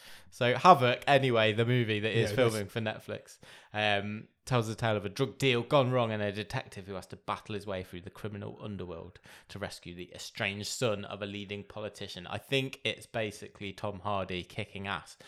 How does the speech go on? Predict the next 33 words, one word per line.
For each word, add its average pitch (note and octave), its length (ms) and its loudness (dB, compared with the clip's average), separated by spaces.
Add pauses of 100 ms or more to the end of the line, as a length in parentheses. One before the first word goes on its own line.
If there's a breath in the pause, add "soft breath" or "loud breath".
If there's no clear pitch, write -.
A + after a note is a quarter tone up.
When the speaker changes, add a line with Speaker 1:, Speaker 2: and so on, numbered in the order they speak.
(240 loud breath)
Speaker 1:
because G#2+ 560 -2 (340 soft breath)
Havoc A2+ 380 -4
is G2+ 160 -8
directed G#2 540 -4
by G#2 180 0
Gareth A#2 460 2
Evans, A2 600 -2 (380)
Speaker 2:
Ah. C3 420 6
Speaker 1:
Welsh B2 260 2
film B2 280 0
filmmaker, A#2 680 0
and G#2+ 180 0
he B2 300 -2
is G#2+ 160 -4
the B2+ 140 -6
man A#2 340 -2
who A#2 260 -4
we D#3 220 -4
did A#3 260 -6
briefly G#3 320 -6
mention F3+ 300 -4
Speaker 2:
We - 120 -2
Speaker 1:
last F#3 160 6
Speaker 2:
did. - 20 -6
Speaker 1:
week A#3 340 -6
because C3 340 -6
he D3+ 220 -4
directed B2+ 520 -2
The A#2+ 120 -4
Raid A2+ 480 -6
and G2+ 160 -10
The F#2+ 60 -8
Raid G2+ 420 -8